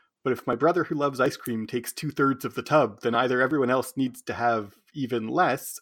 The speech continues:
or my sister won't get any. And having fewer kids is, feels a bit like, "Don't let your sister have any ice cream."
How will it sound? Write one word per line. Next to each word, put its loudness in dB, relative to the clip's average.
or -2
my -4
sister -6
won't -6
get 0
any. -6
And -4
having 0
fewer -2
kids 2
is, -4
feels 0
a -6
bit -2
like, -4
"Don't -4
let -2
your -6
sister -6
have -2
any -4
ice -2
cream." -10